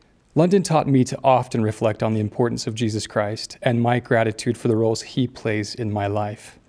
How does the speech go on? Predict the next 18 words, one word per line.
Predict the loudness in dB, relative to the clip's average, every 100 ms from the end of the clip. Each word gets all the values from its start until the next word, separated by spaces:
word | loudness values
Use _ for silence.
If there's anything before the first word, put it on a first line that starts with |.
| _ _ _ _ _ _ _ _
In | 4
the | 4
process | 4 2 2 0 -2
of | -4
teaching | -2 -4 0 2
London | 2 4 2
how | 0 -2
to | -2
pray, | -2 0 0 -2 -6 _ _
somewhere | -12 0 2 4
between | 2 0 0 0
instructions | 0 0 -2 -2 -4 -4
of | 0
giving | 0 2 -2
thanks | 0 0 0
for | -4 0
blessings | 2 0 -2 -2
received | -2 -2 -4 -6 -8